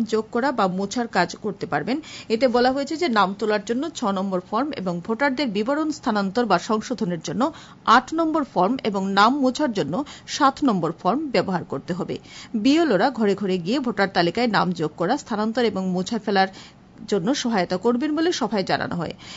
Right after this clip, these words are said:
এছাড়া ভোটার তালিকা সম্পর্কিত যে কোনো প্রশ্ন বা পরিবর্তন সংক্রান্ত সহায়তা প্রদান করতে প্রতিটি ভোট কেন্দ্র এলাকায় আগামী নয়, দশ এবং ষোলো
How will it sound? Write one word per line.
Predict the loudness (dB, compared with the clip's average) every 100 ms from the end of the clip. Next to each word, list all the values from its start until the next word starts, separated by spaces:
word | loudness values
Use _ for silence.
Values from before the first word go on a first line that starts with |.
| -4
এছাড়া | 0 2 2
ভোটার | 2 2 2
তালিকা | 2 2 -2
সম্পর্কিত | 0 -2 -2 -4 -2
যে | 2 2
কোনো | 2 -4
প্রশ্ন | 0 -2 -2 -2
বা | -2
পরিবর্তন | 2 0 0 -2 -4
সংক্রান্ত | -2 -2 0 0 0
সহায়তা | -2 -2 -2 -2 -2
প্রদান | -4 -4 -4
করতে | -4 -6 -4 -4 -6 -20 -20 -20 -20 -20 -20 -12
প্রতিটি | 0 2 2 2
ভোট | 0 0
কেন্দ্র | 0 2 2
এলাকায় | 2 0 0 -2 0
আগামী | 0 0 0
নয়, | 0 2 2 2
দশ | 2 2 0 -6
এবং | -4 -4
ষোলো | -2 2